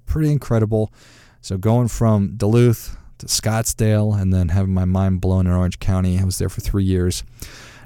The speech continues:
Now back in Scottsdale. So anyway,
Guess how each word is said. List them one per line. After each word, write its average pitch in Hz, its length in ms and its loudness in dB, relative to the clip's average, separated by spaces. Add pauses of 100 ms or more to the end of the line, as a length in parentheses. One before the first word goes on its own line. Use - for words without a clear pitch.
Now 151 140 2
back 151 220 0
in 110 60 -4
Scottsdale. 104 540 -4 (380)
So 90 360 -2 (1400)
anyway, 95 420 2